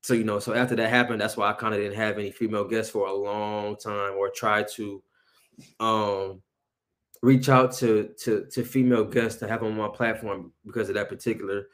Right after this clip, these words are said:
um, situation. So for sure. So if I have somebody that's well connected, um, that has no problem with reaching out to female guests for me, that would,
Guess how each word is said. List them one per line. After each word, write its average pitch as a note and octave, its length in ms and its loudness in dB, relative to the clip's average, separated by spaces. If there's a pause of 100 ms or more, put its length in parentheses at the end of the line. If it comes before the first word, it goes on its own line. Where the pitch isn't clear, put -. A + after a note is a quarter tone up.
(240)
um, F#2 260 -4
situation. G2 720 -4 (1040)
So C3 180 4
for A#2 120 0
sure. A#2+ 280 6
So A#2 140 2
if A2 100 4
I C3+ 80 8
have C3+ 180 6
somebody C#3 280 4
that's A2 180 0
well A#2+ 160 6
connected, A#2+ 600 0 (400)
um, G2+ 400 -4 (160)
that G#2 340 -4
has B2 240 2
no B2 140 4
problem B2 320 2
with G#2+ 100 0
reaching B2 240 4
out B2 140 -2
to A#2+ 80 -4
female A#2+ 400 -2
guests A#2+ 320 2
for B2+ 120 2
me, C3 220 0 (460)
that A2 180 0
would, F2+ 200 -2